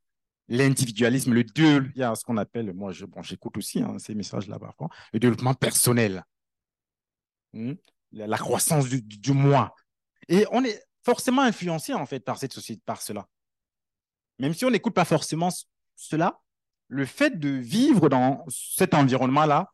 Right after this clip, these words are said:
on est influencé. Quand j'étais à l'université, mon, j'avais un,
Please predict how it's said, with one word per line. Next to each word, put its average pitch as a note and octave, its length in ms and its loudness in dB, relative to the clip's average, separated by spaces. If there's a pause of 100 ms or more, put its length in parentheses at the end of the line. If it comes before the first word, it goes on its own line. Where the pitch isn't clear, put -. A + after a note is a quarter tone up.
(260)
on D3+ 120 0
est D#3+ 160 -2
influencé. C3+ 600 -6 (240)
Quand E3 140 0
j'étais E3 240 4
à D3 140 8
l'université, B2+ 520 4
mon, A#2+ 240 2
j'avais A2 240 -8
un, A#2 220 -10